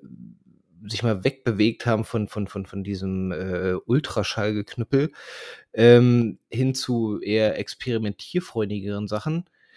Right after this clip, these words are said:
Die haben auch, und jetzt, äh, das ist doof, wenn man eine Folge nicht vorbereitet,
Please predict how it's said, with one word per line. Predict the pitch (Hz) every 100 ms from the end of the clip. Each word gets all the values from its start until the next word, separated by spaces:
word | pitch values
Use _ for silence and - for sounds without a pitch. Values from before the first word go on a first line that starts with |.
| _ _ -
Die | 104
haben | 107 113 143 143
auch, | 104 123 160 - -
und | - 104 127 131 110
jetzt, | 117 - - -
äh, | 170 185 202 196
das | 180 202
ist | 185 165
doof, | 170
wenn | 139
man | 123
eine |
Folge | - 131 120
nicht | 107 -
vorbereitet, | 151 180 180 180 190